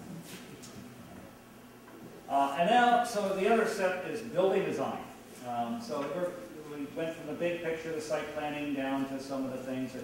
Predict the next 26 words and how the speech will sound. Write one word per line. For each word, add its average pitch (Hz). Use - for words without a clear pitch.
would 117
be 123
the 117
site 120
elements, 131
and 117
now -
down 120
to 104
building 165
design. 110
Uh, 117
and 139
this 190
is 170
where 165
you 135
can 139
get 135
a -
lot 127
of 113
design 131
character, 151
and 123
the 117